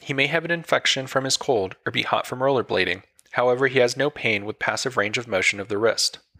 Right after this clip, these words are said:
Choice three. Median nerve compression and failed reduction is a possible complication of a lunate dislocation, which can occur after a fall.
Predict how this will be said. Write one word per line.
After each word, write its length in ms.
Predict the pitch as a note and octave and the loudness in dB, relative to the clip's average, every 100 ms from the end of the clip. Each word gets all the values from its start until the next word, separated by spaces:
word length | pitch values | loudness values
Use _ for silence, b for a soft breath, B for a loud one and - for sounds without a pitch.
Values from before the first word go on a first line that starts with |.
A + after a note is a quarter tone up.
| _ _ - _ | _ _ -20 _
Choice 280 | - C#3 - | 2 2 2
three. 280 | - G#2 - - b b b _ | 0 -2 -2 -12 b b b _
Median 380 | A#2+ D3+ F#3 E3+ | -2 2 0 2
nerve 220 | D3+ - | -2 -2
compression 600 | D#3+ - B2+ - G2 G2+ | -8 0 0 0 -4 -8
and 160 | A#2+ A#2 | -10 0
failed 200 | A2+ B2 | 2 4
reduction 580 | D3 C#3+ B2+ - F#2+ F#2+ | 2 2 2 0 -4 -6
is 140 | A#2 | -4
a 80 | A#2 | -4
possible 460 | - A#2+ A#2+ D3+ D#3 | 0 0 0 0 0
complication 800 | D3 C#3+ C#3+ - D3 - G2+ - | 0 -2 -2 -2 2 0 -2 -6
of 80 | A#2 | -2
a 80 | A#2 | 0
lunate 500 | A2 A#2+ C3+ C#3 - | 0 -2 0 0 0
dislocation, 760 | B2+ - C3 D3 C3+ - F#2+ G2 B B B | -4 -2 0 0 2 0 -2 -10 B B B
which 160 | B2+ - | -4 -2
can 80 | |
occur 300 | B2+ - A2+ | -4 2 2
after 320 | - G#2+ A2+ A2 | 4 2 0 0
a 40 | |
fall. 440 | - B2 G2 - | 4 4 4 -2